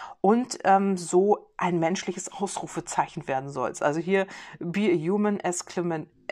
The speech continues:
ähm, exclamation mark. Ich kann das nicht aussprechen, ne? Das ist unglaublich. Ich hab heute echt einen Knoten in der Zunge. Bitte verzeiht mir das. Ähm, ich weiß nicht, was das ist. Das geht schon den ganzen Tag so. Und hier ist es so, ähm,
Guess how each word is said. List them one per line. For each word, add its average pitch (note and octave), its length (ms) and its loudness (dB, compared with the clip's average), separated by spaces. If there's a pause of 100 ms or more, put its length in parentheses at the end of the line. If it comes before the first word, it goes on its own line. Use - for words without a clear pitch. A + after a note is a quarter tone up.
ähm, D3 340 -2 (120)
exclamation F3 1900 -2
mark. C#3+ 560 0 (300)
Ich - 100 -20
kann - 180 -14
das - 160 -8
nicht - 160 -8
aussprechen, C3+ 560 -4
ne? C#3+ 80 0
Das D3 180 -4
ist - 120 -10
unglaublich. C#3+ 600 -2 (520)
Ich - 160 -6
hab G#3 180 8
heute G3 220 0
echt - 180 -6
einen G3+ 80 -4
Knoten G3+ 460 2
in D3 120 -4
der C#3+ 140 -4
Zunge. F3 540 -2
Bitte F3+ 180 0
verzeiht - 480 -2
mir D#3+ 140 -4
das. D3+ 280 0 (440)
Ähm, E3 640 2
ich - 180 -8
weiß E3 200 -6
nicht, E3 160 -8
was D#3+ 120 -8
das - 160 -8
ist. D#3 220 -6
Das - 120 -8
geht F3 180 -4
schon F3 120 -4
den E3 100 -6
ganzen D#3+ 300 -6
Tag - 220 -8
so. D#3 240 -4 (360)
Und F3+ 200 2
hier A3+ 400 4
ist G3+ 180 -4
es - 140 -8
so, F#3+ 260 0
ähm, F3+ 480 2